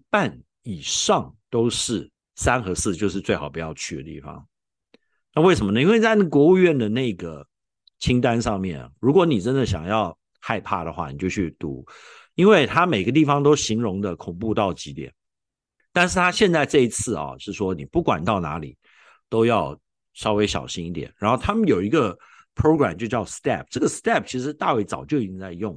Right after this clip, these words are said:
了。那不是说每一次出去都会用，但是比如说我们去菲律宾的时候，在搬去之前就会用一下。然后还有就是如果孩子一起去的话，我就会登记一下。为什么呢？你登记的时候呢，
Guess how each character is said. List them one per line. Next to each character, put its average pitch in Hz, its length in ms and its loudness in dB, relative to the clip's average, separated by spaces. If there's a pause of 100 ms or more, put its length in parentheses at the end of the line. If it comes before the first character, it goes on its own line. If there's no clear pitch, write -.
了。 - 100 -20 (400)
那 123 160 0 (160)
不 151 120 6
是 208 80 6
说 196 120 2
每 123 200 2
一 101 80 -2
次 147 240 -2
出 135 180 -4
去 131 160 -2
都 113 140 0
会 110 140 0
用， 107 180 -2
但 127 180 -6
是 110 80 -14
比 95 80 -12
如 92 80 -8
说 113 100 -8
我 98 60 -8
们 76 80 -12
去 95 160 -12
菲 104 180 -2
律 101 80 0
宾 95 180 -2
的 85 120 -6
时 76 100 -14
候， 76 300 -8 (420)
在 104 140 0
搬 127 260 0
去 127 160 0
之 90 120 -8
前 71 180 -10
就 82 140 -6
会 76 100 -4
用 69 220 -8
一 65 40 -14
下。 69 160 -10
然 80 160 -2
后 113 140 2
还 120 120 0
有 101 100 0
就 107 120 2
是 113 60 2
如 101 180 0
果 101 180 -2
孩 92 280 -6
子 104 160 -4
一 92 60 -4
起 82 100 -8
去 98 160 -8
的 85 100 -2
话， 82 220 -4 (400)
我 85 80 -4
就 123 160 4
会 120 140 6
登 113 260 0
记 101 220 -8
一 82 40 -14
下。 85 220 -8
为 165 120 4
什 135 120 0
么 110 60 2
呢？ 127 140 2
你 95 180 -2
登 170 240 -2
记 180 180 -4
的 123 80 0
时 98 160 -6
候 113 140 -4
呢， 101 200 -6